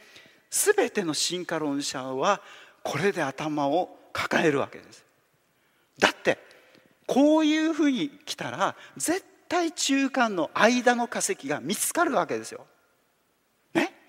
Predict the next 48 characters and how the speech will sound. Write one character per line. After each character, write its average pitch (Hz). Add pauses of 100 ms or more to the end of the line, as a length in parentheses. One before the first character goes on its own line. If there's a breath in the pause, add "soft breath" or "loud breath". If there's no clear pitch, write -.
(140)
見 185
つ -
か 359
ん 311
な -
い -
っ -
て -
言 127
う 113
ん 117
で -
す -
よ。 - (800)
で、 151 (420 loud breath)
日 117
高 135
先 127
生 113
が、 101 (1200)
え -
ー、 113
動 147
物 135
行 139
動 127
学 123
の 120
第 139
一 131
人 120
者 110
の、 113 (380 loud breath)
え 107
ー、 117
日 -
高 120
先 120
生 -
が 110
で 110
す -
ね、 131 (360 soft breath)
え 101
ー、 -
ご 135
本 123
に 180